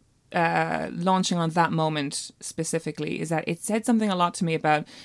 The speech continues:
the amount of rich people content that we're watching. And I think we're telling ourselves we're enjoying the kind of the,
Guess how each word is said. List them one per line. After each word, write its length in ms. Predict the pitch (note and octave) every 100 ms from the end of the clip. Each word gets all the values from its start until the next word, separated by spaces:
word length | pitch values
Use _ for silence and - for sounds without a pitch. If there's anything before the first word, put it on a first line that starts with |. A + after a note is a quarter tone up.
| -
the 80 | G3
amount 320 | F#3+ A3+ D4
of 160 | A#3+ G3+
rich 220 | G#3 -
people 200 | F#3+ F3
content 440 | F3+ E3 E3+ D3+
that 120 | D3+
we're 140 | - D3+
watching. 500 | D3+ D3+ - D#3 D#3
And 80 | F3
I 80 | E3+
think 260 | - C4 C4
we're 120 | A#3
telling 420 | - A3+ G#3 F3+
ourselves 720 | D#3+ E3 D3+ D3 D3 D3 - _ _ - -
we're 260 | E3 F3+ E3+
enjoying 640 | E3+ - E3+ E3+ D#3+ D#3
the 80 | D#3
kind 320 | - D3+ D3+
of 320 | D3 - - - _ _ _ _ _ _ _ _ _ -
the, 100 | -